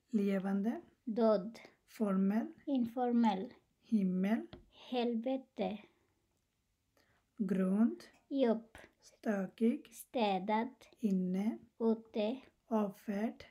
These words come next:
Speaker 2: Ankomst.
Speaker 1: তো আশা Kori... আপনাদের ভালো লেগেছে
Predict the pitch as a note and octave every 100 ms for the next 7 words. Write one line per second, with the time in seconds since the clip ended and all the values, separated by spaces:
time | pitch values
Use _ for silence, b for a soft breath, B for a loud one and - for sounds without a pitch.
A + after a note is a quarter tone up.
0 | B3 A#3+ A#3+ - A#3+ G3+ F3+ - - -
1 | _ _ _ _ _ _ _ _ _ _
2 | - - A3+ A3 G#3 - A#3 A#3 C4 C4
3 | - - _ _ A3 - A#3 G3+ G#3 G#3+
4 | A#3 A3+